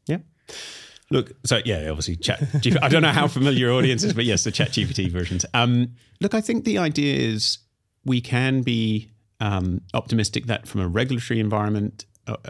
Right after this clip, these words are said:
you know, we will figure out a way to regulate to a certain degree. And I think, um, whether it's from the E U or, or, you know, whatever,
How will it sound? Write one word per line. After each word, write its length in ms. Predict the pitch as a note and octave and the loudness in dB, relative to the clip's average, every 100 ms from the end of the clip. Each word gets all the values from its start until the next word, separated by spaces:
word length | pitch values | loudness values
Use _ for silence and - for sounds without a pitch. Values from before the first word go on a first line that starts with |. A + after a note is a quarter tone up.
| - | -8
you 100 | A2 | -6
know, 80 | E2+ | -4
we 240 | F2+ G2+ | -2 0
will 380 | F#2+ G2 F#2 F2+ - _ _ _ - | 0 0 -2 -4 -10 _ _ _ -6
figure 220 | F2+ F2 | -4 -2
out 160 | E2+ E2+ | -2 -4
a 40 | |
way 340 | E2 E2 E2 E2 - _ _ _ _ _ - | -4 -4 -6 -10 -18 _ _ _ _ _ -8
to 200 | - F2+ | -2 -2
regulate 520 | D#2+ D#2+ - E2 - | -2 -6 -8 -8 -8
to 100 | - | -6
a 20 | |
certain 200 | F3 - | -6 -6
degree. 260 | - - - | -10 -12 -8
And 100 | G#2+ | -4
I 60 | A2+ | -4
think, 300 | G#2 G2+ G2 - - - - - _ - | -2 -2 -4 -12 -20 -20 -20 -20 _ -6
um, 460 | F#2 E2+ E2+ E2 E2+ - _ _ _ _ _ _ _ _ | -2 0 0 -2 -6 -16 _ _ _ _ _ _ _ _
whether 260 | - F#2+ G2 | -4 -2 0
it's 100 | - | -2
from 180 | - F#2+ | -2 -2
the 100 | F#2+ G#2+ | 0 -2
E 40 | |
U 540 | G2+ F2+ F2+ F#2+ F#2+ F2 | 0 0 0 0 0 -2
or, 240 | D#2 E2 | -4 -8
or, 260 | F2 E2+ E2 - _ | -10 -10 -10 -14 _
you 80 | - | -10
know, 100 | F2 | -8
whatever, 500 | F2+ F2 E2+ E2 D#2+ | -6 -6 -4 -6 -8